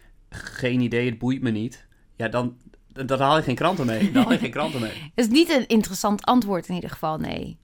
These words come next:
Speaker 1: Nee, dan kom je niet bij Jinek aan tafel.
Speaker 2: Dat denk ik ook niet. Jinek, als je dit hoort, uitnodiging aan Roan. Vindt hij hartstikke leuk.
Speaker 1: Ja, hartstikke leuk.
Speaker 2: <laughs>
Speaker 1: Ehm,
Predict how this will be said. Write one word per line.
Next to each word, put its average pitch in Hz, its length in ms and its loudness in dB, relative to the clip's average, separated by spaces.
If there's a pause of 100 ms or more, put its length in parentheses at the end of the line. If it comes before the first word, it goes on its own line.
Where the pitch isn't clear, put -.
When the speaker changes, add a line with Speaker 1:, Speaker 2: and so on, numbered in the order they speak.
(180)
Speaker 1:
Nee, 131 240 -2
dan 123 100 -14
kom 139 120 -8
je 143 60 -4
niet 151 120 -4
bij 147 120 0
Jinek 151 320 -2
aan 113 80 -6
tafel. 107 400 -10 (400)
Speaker 2:
Dat 214 120 -2
denk 220 180 0
ik 202 140 -8
ook 180 140 -4
niet. 180 180 -6
Jinek, 247 340 6
als 202 160 -4
je 226 60 0
dit 214 100 2
hoort, 214 380 2 (100)
uitnodiging 196 680 6
aan 185 120 0
Roan. 190 480 6
Vindt 196 180 2
hij 190 80 4
hartstikke 190 320 0
leuk. 185 280 0 (340)
Speaker 1:
Ja, 117 60 -6
hartstikke 120 600 0
leuk. - 300 6
Speaker 2:
<laughs> - 20 6 (1300)
Speaker 1:
Ehm, 127 200 2